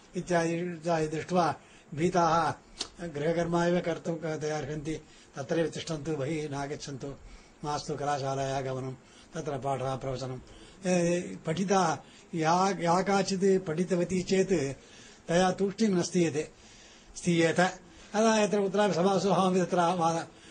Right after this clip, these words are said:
किमर्थम् अत्र, अत्र गमनं, श्रमः मास्तु इत्येन मध्यकाले एव त-, त-, तासां तत्र उपरोधः अभूत् इत्येव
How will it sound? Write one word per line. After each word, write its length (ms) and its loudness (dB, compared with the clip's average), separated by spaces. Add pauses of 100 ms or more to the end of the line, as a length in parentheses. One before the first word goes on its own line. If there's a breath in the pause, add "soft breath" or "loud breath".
(200 loud breath)
किमर्थम् 420 0
अत्र, 160 0
अत्र 240 2
गमनं, 800 0
श्रमः 400 -2 (500 loud breath)
मास्तु 300 0
इत्येन 400 0
मध्यकाले 680 2
एव 240 2 (480 loud breath)
त-, 20 -4
त-, 540 2
तासां 420 2 (420 loud breath)
तत्र 220 -2
उपरोधः 460 2
अभूत् 360 0
इत्येव 500 -2